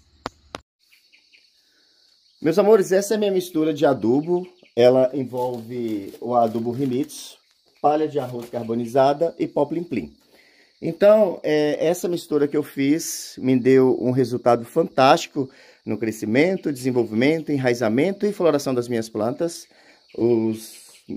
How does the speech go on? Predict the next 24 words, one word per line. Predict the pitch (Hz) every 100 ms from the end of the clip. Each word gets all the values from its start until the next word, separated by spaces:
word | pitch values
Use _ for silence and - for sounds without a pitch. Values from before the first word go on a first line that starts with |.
| - -
meus | 117 120
seguidores | 120 107 120 123
sempre, | - - 156 147 123 110 - _ _ _ -
é, | 110 113 107 101 87
estão | 110 139
pedindo | 131 120 120 123
pra | 117
mim | 120
falar | 117 117 113
desse | 117 156
adubo. | 156 170 208
Ele | 180
é | 147
um |
adubo | 135 123 127
simples, | 139 - 175 - 147
é | 143
uma | 135
mistura | 131 - 139
simples | 143 - 151 - 233 - - - _ _ _ _ _ _
que | - 202 220
faz | - 180 165 175 180 - -
com | 180 175
que, | - 170 156 147 131 -